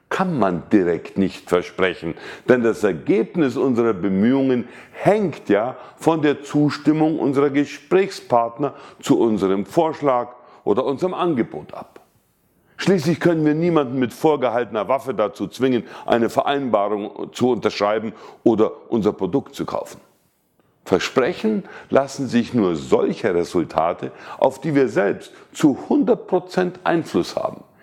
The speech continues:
die keiner Zustimmung Dritter bedürfen, die wir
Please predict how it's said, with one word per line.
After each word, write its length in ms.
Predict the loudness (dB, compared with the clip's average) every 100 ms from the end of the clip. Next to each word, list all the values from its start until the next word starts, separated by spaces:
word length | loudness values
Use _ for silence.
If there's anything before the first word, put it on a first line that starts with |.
| -20 -4 -2
die 120 | -2
keiner 720 | -2 0 0 2 0 -2 -4
Zustimmung 880 | 0 2 2 0 0 2 2 0 -6 -20 -20 2
Dritter 480 | 4 4 0 -4 -4 -16 _
bedürfen, 560 | 0 2 2 -2 -10 -18 _ _ _ -14 0
die 120 | 4
wir 160 | 4